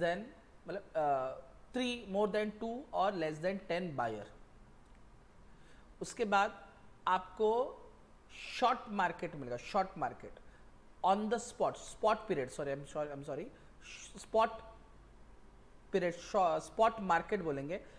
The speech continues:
जहां पे price will be on the spot, जो प्राइस रहेगा वो। फिर बाद में आएगा आपका फ्यूचर मार्केट। फ्यूचर मार्केट is where buyer and seller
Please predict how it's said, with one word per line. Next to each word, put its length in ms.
जहां 280
पे 120
price 360
will 220
be 100
on 140
the 120
spot, 240
जो 100
प्राइस 360
रहेगा 200
वो। 220
फिर 140
बाद 260
में 100
आएगा 280
आपका 360
फ्यूचर 500
मार्केट। 500
फ्यूचर 340
मार्केट 580
is 320
where 180
buyer 360
and 240
seller 340